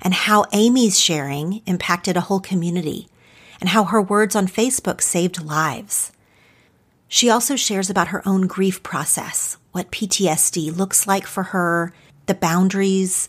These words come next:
that she set up in her workplace and on social media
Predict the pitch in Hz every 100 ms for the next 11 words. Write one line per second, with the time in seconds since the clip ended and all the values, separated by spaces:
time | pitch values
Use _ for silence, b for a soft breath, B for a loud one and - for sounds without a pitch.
0 | - 175 - - 175 - 170 160 - 180
1 | 147 - 208 226 - 190 180 - 160 151
2 | 147 - 202 - 185 180 175 165 160 160